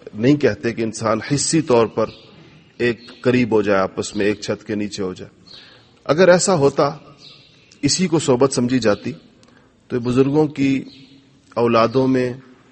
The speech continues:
ان کے اہل خاندان میں، اور ان کے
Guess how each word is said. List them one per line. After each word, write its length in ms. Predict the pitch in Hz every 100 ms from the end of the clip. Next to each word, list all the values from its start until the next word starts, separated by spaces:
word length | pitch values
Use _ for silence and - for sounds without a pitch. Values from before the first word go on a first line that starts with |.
| _ _ _
ان 200 | 107 123
کے 300 | 113 123 120 107 - -
اہل 220 | 110 117
خاندان 560 | 113 113 107 110 113 123
میں، 320 | 123 120 117 117 - - - _ _
اور 180 | 113 120
ان 140 | 120
کے 180 | 110